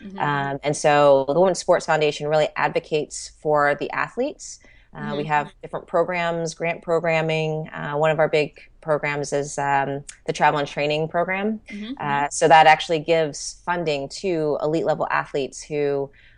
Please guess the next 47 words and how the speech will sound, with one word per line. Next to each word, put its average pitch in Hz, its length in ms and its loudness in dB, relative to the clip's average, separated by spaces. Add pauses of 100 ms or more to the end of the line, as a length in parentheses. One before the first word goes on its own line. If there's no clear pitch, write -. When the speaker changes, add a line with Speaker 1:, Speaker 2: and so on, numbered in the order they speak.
(120)
Speaker 2:
might 160 200 0
need 160 220 -2
the 151 80 -6
support 151 480 0
for 143 300 0
coaches 185 720 0
or 143 400 0
training 165 520 -2
or 143 100 -2
Speaker 1:
Mm-hmm. 151 80 -6
Speaker 2:
travel. 156 760 2 (240)
Michelle 160 280 2
Kwan, 156 560 -2
Ronda 156 260 0
Rousey 147 680 2
are 139 180 -2
recipients 147 640 -6
of 139 220 0
Speaker 1:
Oh, - 40 -10
wow, - 160 -10
that's - 220 -18
great. 156 200 -20
Speaker 2:
that - 200 -4
grant. 139 300 -6
So, 143 400 0
you 151 80 -2
know, 151 100 0
just 160 320 -6
that 147 220 6
extra 160 260 -4
support 151 380 -6
that - 80 -10
they 143 100 0
need 147 240 -4
to 139 80 -8
get 135 400 0
to - 80 -12
that 139 160 -8
next 135 260 -8
level, 139 540 -4
um, 143 240 -12
especially 147 380 -2
if 139 80 -10
they're 135 100 0
Olympic 135 300 -6
hopefuls. - 680 -8
Um, 139 460 -8